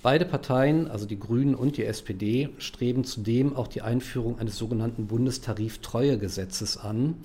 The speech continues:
Was bedeutet das? Das bedeutet, dass ein öffentlicher Auftrag zukünftig nur noch an solche Unternehmen vergeben werden soll, die tarifgebunden sind oder die jedenfalls Tariflöhne zahlen.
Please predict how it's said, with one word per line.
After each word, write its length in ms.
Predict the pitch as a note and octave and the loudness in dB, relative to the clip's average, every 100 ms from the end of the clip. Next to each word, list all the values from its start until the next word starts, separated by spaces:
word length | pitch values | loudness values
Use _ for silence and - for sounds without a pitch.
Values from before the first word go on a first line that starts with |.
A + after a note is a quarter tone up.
| - - - - - | -16 -18 -18 -12 -8
Was 140 | A#2 | -6
bedeutet 580 | - A2 A2 D3 D3 D3 | -4 -2 2 2 2 0
das? 240 | C3+ C3+ | 0 -2
Das 160 | - A#2 | -6 -6
bedeutet, 760 | A2+ G#2+ A#2 D3+ D3+ - - - | -6 0 2 2 0 -6 -8 -6
dass 180 | A#2 A2+ | -6 -4
ein 120 | A2 | -6
öffentlicher 540 | C3 B2 C3 A#2+ G#2+ | -4 -4 -4 -2 -4
Auftrag 580 | - C3+ D3+ - C3+ C3+ | 0 0 0 -2 -2 -2
zukünftig 640 | - D3 - C#3 - A#2+ A#2+ | -6 -6 -2 -4 -4 -4 0
nur 140 | B2 | 0
noch 160 | C3+ B2 | 0 -2
an 120 | G#2+ | -4
solche 320 | G#2+ C#3 C#3+ | 0 -2 -2
Unternehmen 500 | B2+ A#2+ G#2+ A2 A#2+ | -4 -2 0 0 0
vergeben 500 | A#2+ A2 A2 A#2+ A#2 | -2 -4 0 0 0
werden 260 | G#2+ G#2 G#2 | 0 0 -2
soll, 320 | F#2+ A2 B2 | 0 0 0
die 120 | A2+ | -2
tarifgebunden 840 | A2 G2+ B2 - F#2 G2+ G#2 G2+ | -6 -4 -4 -4 -6 -4 -4 -4
sind 400 | G2+ G#2+ B2+ E3 - - - - | -4 0 0 0 -4 -16 -18 -2
oder 180 | F3 D#3+ | 6 6
die 120 | B2 | 6
jedenfalls 600 | G#2 A2+ B2 - G#2+ - | 2 2 0 0 -2 -2
Tariflöhne 580 | - G2+ A2 - G#2 G2 | -6 -2 -4 -2 -4 -4
zahlen. 540 | - G#2 G2+ G2 F2+ | -4 -4 -4 -4 -6